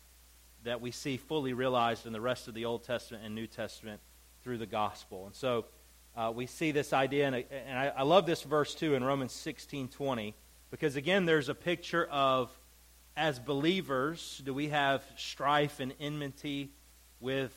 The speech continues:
Satan, with that spiritual, we have that spiritual battle as believers? Absolutely, and we long for the day when that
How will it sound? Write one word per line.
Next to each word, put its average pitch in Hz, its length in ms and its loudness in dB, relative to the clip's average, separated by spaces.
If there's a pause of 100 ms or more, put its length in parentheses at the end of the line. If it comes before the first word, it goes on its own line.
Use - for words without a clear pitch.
(520)
Satan, 147 580 -4 (260)
with 123 120 -12
that 120 180 -4
spiritual, 143 840 -2 (340)
we 123 140 -6
have 135 140 0
that 120 120 -4
spiritual 143 520 -4
battle 131 320 2
as 117 100 -6
believers? 131 680 -8 (760)
Absolutely, 139 560 0
and 113 80 -4
we 123 80 -2
long 143 440 4
for - 140 -4
the 131 120 0
day 135 320 4
when 127 160 0
that 131 280 0